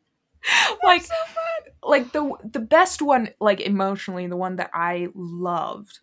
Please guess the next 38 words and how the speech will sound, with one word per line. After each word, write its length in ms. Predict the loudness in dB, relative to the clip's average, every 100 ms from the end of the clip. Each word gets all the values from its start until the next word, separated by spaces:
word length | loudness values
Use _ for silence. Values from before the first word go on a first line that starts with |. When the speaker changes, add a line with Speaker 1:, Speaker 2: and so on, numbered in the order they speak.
| -10
Speaker 1:
was 580 | -4 -2 -2 -6 -10 -10
Summer 380 | -2 0 0 -2
Belongs 420 | -2 -2 -4 -8
to 100 | -10
You, 160 | -10
which 220 | -10 -14 -14
is 100 | -10
the 80 |
one 160 | -8 -8
that 120 | -10
they 100 | -12 -12
sing 180 | -10
at 80 | -12
the 60 | -12
very 280 | -10 -10 -6
end, 300 | -2 0 0
and 80 | -2
you're 100 | -2
Speaker 2:
Mm-hmm. 60 |
Speaker 1:
like, 220 | -2 -4 -4
"Oh, 400 | 0 2 2 0 0
yeah, 340 | 2 4 4
summer 360 | 2 -2 -2 -6
belongs 380 | -2 0 0 -6
to 60 |
me. 180 | -8 -4
I 80 | -4
can 140 | -4
do 140 | -6 -6
whatever 280 | -6 -2 -2
I 60 |
want 200 | -2 -4
with 100 | -6 -6
my, 220 | -6 -8 -12 -20 -20 -20 _ _
uh, 300 | 0 2 0
summer," 280 | -2 -6 -4
or 140 | -6
whatever. 420 | -6 -6 -6 -10